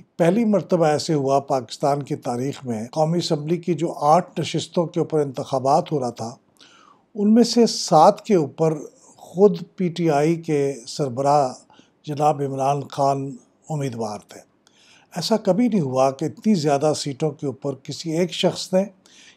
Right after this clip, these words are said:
या किसी एक पार्टी के सरबराह ने इलेक्शन लड़ा हो, तो ये भी एक रिकॉर्ड कायम हुआ है। इस लिहाज से भी ये गैर मामूली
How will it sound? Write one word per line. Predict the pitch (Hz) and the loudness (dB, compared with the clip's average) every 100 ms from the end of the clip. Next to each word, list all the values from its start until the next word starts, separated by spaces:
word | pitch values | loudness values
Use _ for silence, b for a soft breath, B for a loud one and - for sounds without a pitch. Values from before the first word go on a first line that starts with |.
| _ | _
या | 208 | 2
किसी | 208 170 214 220 | 2 -2 2 4
एक | 214 - | 2 2
पार्टी | 151 143 175 | 0 0 -4
के | 165 156 | -4 -2
सरबराह | 151 127 143 143 160 | -2 0 4 6 4
ने | 131 147 - - _ _ | 0 -8 -10 -20 _ _
इलेक्शन | 143 143 - 156 | -8 -6 -4 -4
लड़ा | 127 104 | -4 -6
हो, | 87 - _ _ b b b b - - | -10 -14 _ _ b b b b -20 -4
तो | 165 | 0
ये | 151 202 | 4 4
भी | 208 | 4
एक | 180 165 - 135 139 | 2 0 -8 -10 -8
रिकॉर्ड | 147 - 147 151 135 - | -8 0 4 4 2 -2
कायम | 131 127 | -2 -2
हुआ | 120 107 104 | -6 -10 -10
है। | 110 113 - | -12 -14 -14
इस | - - | -14 -4
लिहाज | 165 127 151 | 2 4 2
से | - 156 | 0 -6
भी | 135 135 | -4 -6
ये | 123 | -6
गैर | 127 131 | -4 -4
मामूली | 127 131 131 156 165 | -4 -6 -6 -4 -4